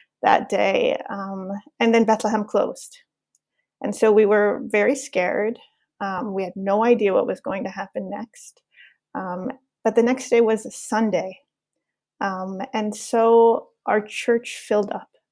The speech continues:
And there was actually a Syriac group from Canada that was trapped in Bethlehem. So they came to the church,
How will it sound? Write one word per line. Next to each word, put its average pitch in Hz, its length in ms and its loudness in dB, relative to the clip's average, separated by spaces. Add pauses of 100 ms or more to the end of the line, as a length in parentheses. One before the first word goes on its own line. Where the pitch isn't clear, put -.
(540)
And 220 200 6
there 220 80 6
was 214 140 2
actually 220 720 6
a 208 100 0
Syriac 240 800 8
group 226 240 0
from 208 240 -6
Canada - 680 0 (460)
that - 160 4
was 202 400 2
trapped 233 340 6
in 214 140 6
Bethlehem. 202 580 4
So 220 180 2
they 226 240 8
came 240 280 2
to 226 140 6
the 202 100 2
church, 202 440 0